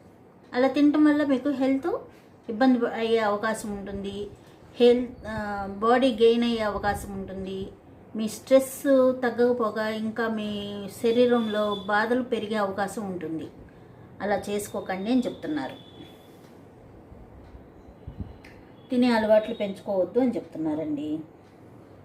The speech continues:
సైకియాట్రిస్టులు ఉంటారు, సైకాలజిస్టులు ఉంటారు, వాళ్ళని కన్సల్ట్ అయితే మీ స్ట్రెస్ అంతా వారికి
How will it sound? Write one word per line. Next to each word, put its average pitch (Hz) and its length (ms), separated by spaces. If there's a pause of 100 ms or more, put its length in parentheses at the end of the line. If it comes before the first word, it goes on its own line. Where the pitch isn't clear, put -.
(4000)
సైకియాట్రిస్టులు 175 800
ఉంటారు, 160 320 (100)
సైకాలజిస్టులు 175 760
ఉంటారు, 160 320 (160)
వాళ్ళని 180 340
కన్సల్ట్ 185 460
అయితే 175 160 (140)
మీ 202 80 (100)
స్ట్రెస్ - 340 (100)
అంతా 208 280
వారికి 180 240